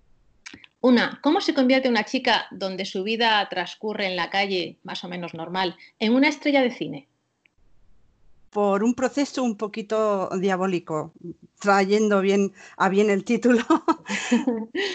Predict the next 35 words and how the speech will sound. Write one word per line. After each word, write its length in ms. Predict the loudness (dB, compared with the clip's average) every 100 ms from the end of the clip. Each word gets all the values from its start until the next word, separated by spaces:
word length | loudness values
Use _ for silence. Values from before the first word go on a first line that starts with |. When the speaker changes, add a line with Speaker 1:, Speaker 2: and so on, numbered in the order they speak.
| -10 -14 -18 _
Speaker 2:
Eh, 600 | 0 0 0 0 -2 -4 -8 -16 _ _ _ 2
bueno, 300 | 2 2 -2
es 300 | -2 0 0
un 140 | 0
juego 520 | 2 2 2 2 2
entre 500 | 2 0 -2 -2 -2
dos 200 | -2 -6
personas, 840 | -4 -4 0 0 2 2 2 -2 -4
en 160 | -2 0
el 180 | -2 -4
concreto 540 | -4 -2 -2 -2 -2
dos 160 | -4 -6
personajes 560 | -6 -4 -4 -4 -4
masculinos, 800 | -4 -2 0 2 4 4 2 -4 _ -18 -16 _ _
que 100 | 4
más 160 | 4 4
Speaker 1:
Ujú. 80 |
Speaker 2:
que 60 | 4
un 100 | 4
juego, 560 | 4 2 4 2 2 0
más 200 | -6 -2
que 80 | -4
un 60 |
juego, 420 | -2 -2 0 0 0
es, 480 | 0 -2 -6 -10 -4
eh, 320 | 0 0 2
un 180 | 2 4
tema 240 | 2 2
de, 580 | 4 4 4 4 0 -2 _ -20 _ 0
de 100 | 2
superación 960 | 4 4 4 2 2 4 4 4 2 0
personal 480 | 0 2 2 2 2
para 260 | 0 2
ellos 460 | 2 2 2 0 -4
y 800 | -4 0 0 2 2 0 -2 -4